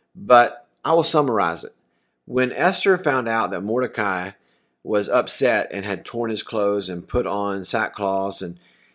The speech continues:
and ashes and went into the middle of the city crying out loudly and bitterly about the decree that had been made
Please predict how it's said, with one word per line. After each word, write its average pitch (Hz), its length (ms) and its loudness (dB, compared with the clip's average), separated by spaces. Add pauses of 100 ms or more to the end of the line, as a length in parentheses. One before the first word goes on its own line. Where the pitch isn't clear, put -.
(260)
and 92 180 -4
ashes 104 500 -2
and 87 140 -4
went 104 160 -2
into 101 220 -6
the 98 40 -4
middle 98 280 -2
of 87 80 -6
the 90 80 -8
city 135 300 0
crying 101 380 -4
out 95 240 -2
loudly 107 480 -2 (300)
and 90 220 -4
bitterly 110 500 2 (420)
about 107 320 2
the 101 80 -2
decree 139 480 -2
that 107 200 0
had 98 120 -8
been 90 220 -4
made 87 480 -6